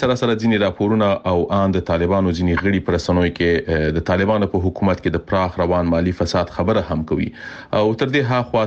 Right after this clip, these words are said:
تازه په تازه د افغانستان د ډیریو عایداتي ځنګلونو اور اخیستل روان اقتصادي بحران لا څو چنده کوي. آه، نو په ټوله کې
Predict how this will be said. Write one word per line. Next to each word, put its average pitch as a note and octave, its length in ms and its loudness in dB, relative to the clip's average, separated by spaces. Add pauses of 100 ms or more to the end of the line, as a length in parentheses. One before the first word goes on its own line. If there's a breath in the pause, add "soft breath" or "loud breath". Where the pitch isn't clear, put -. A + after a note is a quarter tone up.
(100)
تازه F#2+ 200 2
په - 180 -4
تازه F2+ 240 2
د E2+ 100 0
افغانستان E2 480 0
د E2 160 0
ډیریو E2+ 400 2
عایداتي D#2+ 400 0
ځنګلونو E2+ 460 2 (100)
اور E2 160 2
اخیستل C#3 480 -4
روان A#2 240 2
اقتصادي G2 480 0
بحران F#2+ 400 0 (360 loud breath)
لا C3+ 160 2
څو G#2 280 -4
چنده E2 300 0
کوي. A2 180 2 (400 loud breath)
آه، A2+ 140 4
نو C3+ 180 2
په - 40 -16
ټوله D#3+ 200 2
کې C3 100 -2